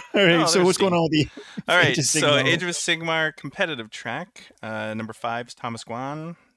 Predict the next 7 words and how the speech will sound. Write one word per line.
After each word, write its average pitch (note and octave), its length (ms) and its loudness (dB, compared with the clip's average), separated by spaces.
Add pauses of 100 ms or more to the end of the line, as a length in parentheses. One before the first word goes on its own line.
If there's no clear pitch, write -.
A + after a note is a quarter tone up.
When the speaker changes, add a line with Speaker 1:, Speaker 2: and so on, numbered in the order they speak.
(140)
Speaker 2:
Number G#2 240 -10
four, D#3+ 600 -10 (140)
Ridge A#2+ 300 -8
Hanna. D#3+ 440 -6 (640)
Number G#2 320 -8
three, C3+ 520 -12 (120)
Jeremy, B2 720 -6